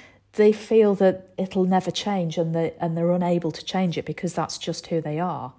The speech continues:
You know, they'll say things like, "I desperately want to be less anxious, but maybe that's just how I'm wired." Or, "My mum was anxious, my gran was anxious, maybe I'm just born anxious too."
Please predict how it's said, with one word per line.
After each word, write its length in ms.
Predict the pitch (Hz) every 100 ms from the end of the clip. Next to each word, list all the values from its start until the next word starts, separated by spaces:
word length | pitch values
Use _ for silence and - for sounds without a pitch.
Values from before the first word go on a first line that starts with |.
| _ - - _
You 220 | - 190
know, 80 | 175
they'll 100 | 165
say 240 | 165 180 170
things 320 | 180 170 165
like, 460 | 160 156 156 - - - _
"I 60 | -
desperately 460 | 202 202 - 175 175
want 280 | 196 214
to 100 | -
be 100 | -
less 260 | 151 143 -
anxious, 400 | 143 104 - 147
but 160 | - 160
maybe 260 | 185 170
that's 180 | 165 160
just 240 | - 190 -
how 160 | 160
I'm 160 | 156 156
wired." 500 | 160 175 135 131 - - - - _
Or, 480 | 165 156 147 151 -
"My 220 | 170 170 180
mum 260 | 190 202
was 160 | 185 156
anxious, 680 | 147 - - 123 - - - - - -
my 160 | 170
gran 360 | 165 190 202 196
was 160 | 170
anxious, 420 | 151 143 - 131 -
maybe 320 | 175 185 190
I'm 140 | 175
just 220 | 170 175
born 240 | 180 165 160
anxious 420 | 160 - 147 -
too." 340 | - 175 131